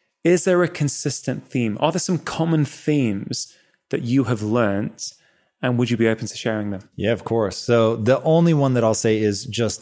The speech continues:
Speaker 2: absolutely universal. You have to take responsibility for yourself. That's the, the simple as. And that's why, man, it is so hard when you're talking, like, weight loss. It's like, I wanna love people at the same time and then tell them, "It's on you, man. It is on you." There,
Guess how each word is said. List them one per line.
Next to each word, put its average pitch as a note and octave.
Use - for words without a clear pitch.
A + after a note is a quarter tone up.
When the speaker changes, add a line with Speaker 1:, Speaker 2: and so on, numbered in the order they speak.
Speaker 2:
absolutely G#2+
universal. F#2+
You A#2
have A2+
to -
take G2+
responsibility F#2
for F2
yourself. F2
That's G2
the, F#2+
the F#2
simple G2+
as. G2
And A2+
that's C3+
why, C3
man, B2+
it B2
is B2
so B2
hard A#2
when G#2+
you're G#2
talking, A2
like, G2+
weight G2
loss. A#2
It's -
like, A2+
I A#2
wanna A#2
love A#2
people B2+
at G#2+
the G#2
same A2+
time A2+
and A2+
then A2
tell A2+
them, G#2
"It's -
on D3
you, D#3+
man. D3
It C3
is B2
on C#3
you." C#3
There, C3